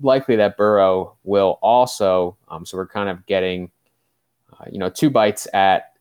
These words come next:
this, like, you know, up and coming Cincinnati offense. You know, if we take Hurts, um, you know, we leave ourselves exposed to maybe not getting, uh, as much return, even if Hurts hits his ceiling,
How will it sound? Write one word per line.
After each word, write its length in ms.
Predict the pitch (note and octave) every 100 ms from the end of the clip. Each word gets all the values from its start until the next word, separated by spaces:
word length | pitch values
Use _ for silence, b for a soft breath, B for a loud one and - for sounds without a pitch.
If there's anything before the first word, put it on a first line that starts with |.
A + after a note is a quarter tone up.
| _
this, 280 | G2+ F#2 -
like, 320 | F2 E2+ _ _
you 80 | G2+
know, 60 |
up 200 | E2+ G2
and 100 | F#2+
coming 240 | F#2 F#2 F#2
Cincinnati 500 | - F#2 F2+ F2 F2+
offense. 640 | F2 G2 - F2+ E2+ -
You 80 | F2
know, 60 |
if 100 | E2
we 80 | F#2
take 240 | F2+ G2+ -
Hurts, 480 | G2 F#2+ - - _ _ _ _ _ _
um, 460 | - D#2+ E2 E2+ F2+ _ -
you 80 |
know, 80 | F2
we 240 | E2+ F#2 F2+
leave 180 | F#2+
ourselves 360 | F2+ F2+ F#2+ F2+
exposed 480 | F2+ - F#2 F#2 -
to 80 | F2+
maybe 300 | F2+ F2+ F2
not 260 | E2+ F2+
getting, 420 | F#2+ F2+ F2+ F2 - _ _ _ _ _ _ _ _ _
uh, 220 | F2+ E2 - -
as 280 | A2 A#2
much 300 | A2+ G#2+ -
return, 440 | F#2+ - G#2+ G2+ F#2
even 240 | G2+ G2
if 140 | F#2+ -
Hurts 320 | F#2+ G2 -
hits 240 | G#2+ -
his 160 | F#2 F2
ceiling, 460 | - F2 F2 E2+